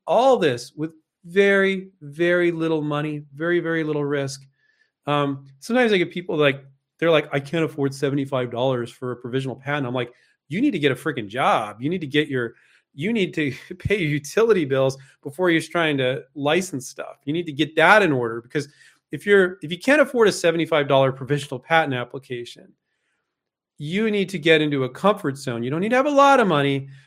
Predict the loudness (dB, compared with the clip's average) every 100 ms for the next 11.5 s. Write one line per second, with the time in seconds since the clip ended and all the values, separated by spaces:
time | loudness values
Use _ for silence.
0 | _ -2 0 0 0 -2 -2 0 2 2
1 | 2 0 0 0 2 0 0 0 0 -2
2 | 0 0 0 -6 -6 -2 0 0 0 -2
3 | -4 -12 -6 -6 -4 -6 -4 -4 -10 _
4 | _ -12 -4 -2 -2 -6 2 4 4 -2
5 | -6 -4 -4 -6 -10 -2 -2 -2 -8 -8
6 | -8 -8 -10 -4 -4 -2 -4 -6 -6 -8
7 | -4 -2 0 0 -2 -4 _ _ _ -6
8 | 4 6 4 -4 _ _ _ _ -18 -2
9 | 2 2 0 _ -8 -6 -2 2 2 0
10 | -12 -12 -12 -8 -6 -6 -6 -6 -6 -6
11 | -6 -6 -10 -10